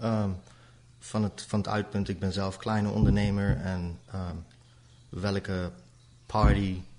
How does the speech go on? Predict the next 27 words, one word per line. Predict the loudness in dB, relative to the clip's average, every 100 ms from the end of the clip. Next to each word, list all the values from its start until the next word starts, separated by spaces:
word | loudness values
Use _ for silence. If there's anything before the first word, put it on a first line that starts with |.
| -20 -20 -20 -16 -6
ehm, | -4 -2 -4 -6 -12 -20 -20 -20 -12
heeft | -6 -6 -6
het | -10 -10 -20 -20 -18
beste | -6 -4 -2 -2
met | 0
mij | 2 2 2
voor? | 2 0 0 -4 -20 -20 -20 -20 -20 -14 0
Ehm, | 4 6 4 0 -10 -20 -20 -20 -20 -20 -20 -20 -20 -20 -20 -20 -20 -20 -20 -14 -4
ik | 2
denk | 4 8
meer | 8 8
aan | 8 6
menselijkheid | 6 4 2 0 0 -2 -2
en | -2 -2 -2 -4 -10 -14 -18 -16 -10
op | -10 -10 -20 -14
die | -8 -4
kant | -2 -2
kom | -2 -4
ik | -2
terug | -4 -4
op | -6
de | 0
Democraten. | 2 2 0 -2 -2 -2 -4 -8 -12 -20 -20 -14
Die | -10 -6
vind | -4
ik, | -6 -8 -16 -8
ehm, | -6 -4